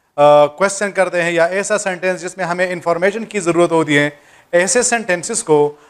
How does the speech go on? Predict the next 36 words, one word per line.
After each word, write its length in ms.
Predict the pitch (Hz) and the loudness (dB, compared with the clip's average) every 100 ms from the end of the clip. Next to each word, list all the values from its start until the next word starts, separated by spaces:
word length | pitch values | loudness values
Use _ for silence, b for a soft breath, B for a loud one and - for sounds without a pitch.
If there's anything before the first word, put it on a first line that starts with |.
| b | b
हम 380 | 123 180 180 175 b b - | -4 -2 -2 -10 b b -4
इंटरोगेटिव 500 | 180 160 185 180 180 | 0 2 2 0 -2
सेंटेंसेस 500 | 170 156 147 127 123 | -2 -4 -4 -6 -10
कहते 260 | 127 120 | -8 -8
हैं। 160 | 113 110 b b - | -10 -14 b b 0
और 180 | 175 | 2
इंटरोगेटिव 500 | 202 196 208 233 247 | 2 0 0 2 0
सेंटेंसेस 480 | 240 226 214 220 226 | 0 -2 -4 -8 -8
के 120 | 220 | -8
पहचानने 400 | 220 202 202 214 | -4 -2 -2 -2
का 140 | 214 202 | 0 0
सबसे 280 | 208 214 214 | 0 0 -2
आसान 320 | 185 196 214 | -2 -2 0
तरीका 280 | 214 208 196 | 2 4 4
ये 160 | 208 | 4
है 120 | 165 151 | 2 -4
कि 460 | - _ _ 180 | -14 _ _ -2
इसके 320 | 202 214 208 | 2 2 2
एंड 220 | 220 214 214 | 0 2 2
में 80 | |
हमारे 320 | 208 185 185 196 | 2 4 4 4
पास 280 | 175 170 - | 2 2 0
sign 200 | 190 175 | 2 2
of 80 | 175 | 0
interrogation 540 | 165 156 151 156 147 | 0 2 2 -2 -2
आता 260 | 131 127 120 | -8 -8 -10
है। 160 | 113 _ b b 156 | -10 _ b b 0
ये 140 | 185 | 2
जो 80 | 214 | 4
हम 240 | 196 214 233 | 2 0 0
इस 140 | 233 | 2
तरह 180 | 247 240 | 2 2
का 160 | 226 | 2
मार्क 300 | 202 180 208 | 2 2 0
लगाते 340 | 226 196 170 156 | -2 0 0 -2
हैं, 260 | 143 156 | -8 -12